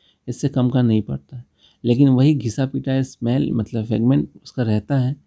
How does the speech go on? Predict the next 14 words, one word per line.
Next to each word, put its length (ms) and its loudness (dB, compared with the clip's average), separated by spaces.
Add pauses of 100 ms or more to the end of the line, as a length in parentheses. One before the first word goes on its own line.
(1080)
अगर 200 4
आप 280 0
चाहते 340 -2
हैं 120 4
कुछ 240 -2
रिफ्रेशिंग 560 2
और 140 2
बहुत 400 -4
ही 80 6
अच्छी 400 -2 (840)
फ्रेगरेंस, 360 4 (100)
तो 100 -4
आप 280 -2
इस 160 0